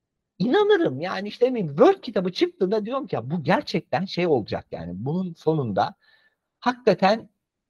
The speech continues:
e, bir şeyi başka bir şeye dönüştürdük. Ya o inanç olmadan yaptığın zaman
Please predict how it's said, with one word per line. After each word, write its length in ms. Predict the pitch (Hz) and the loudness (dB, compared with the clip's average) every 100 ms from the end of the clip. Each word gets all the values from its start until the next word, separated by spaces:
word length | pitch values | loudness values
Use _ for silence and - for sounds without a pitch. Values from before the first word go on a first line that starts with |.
| _ - | _ -2
e, 340 | 120 117 110 110 | 2 4 2 -2
bir 60 | |
şeyi 580 | 147 - 220 180 180 - - _ _ _ _ _ | -2 4 4 6 4 2 -10 _ _ _ _ _
başka 340 | 151 160 - 220 | 2 2 4 2
bir 60 | |
şeye 280 | 165 139 113 | 4 2 2
dönüştürdük. 920 | 110 107 - - 95 85 80 - - _ _ _ _ _ | 0 -2 -6 -6 -6 -6 -16 -18 -20 _ _ _ _ _
Ya 80 | 220 214 | 0 4
o 220 | 320 349 | 6 6
inanç 440 | 415 269 240 - | 6 4 4 4
olmadan 480 | 254 349 269 170 139 | 4 6 2 4 2
yaptığın 680 | 127 135 - - 294 392 226 | 2 -4 -4 -6 -4 -4 -2
zaman 440 | 127 113 175 | -2 -2 -6